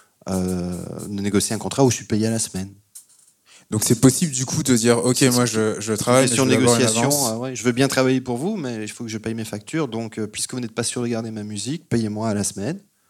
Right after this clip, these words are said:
Speaker 1: Et puis, bah, comme ça, bah, après une semaine, vous pouvez me virer, ou deux semaines, ou trois semaines. Voilà.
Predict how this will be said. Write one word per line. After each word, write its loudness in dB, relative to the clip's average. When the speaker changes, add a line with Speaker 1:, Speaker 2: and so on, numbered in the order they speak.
Speaker 1:
Et -8
puis, -4
bah, -2
comme -8
ça, 4
bah, -4
après -6
une -4
semaine, 2
vous -6
pouvez -8
me -10
virer, -2
ou 0
deux -8
semaines, -6
ou -10
trois -8
semaines. -10
Voilà. -12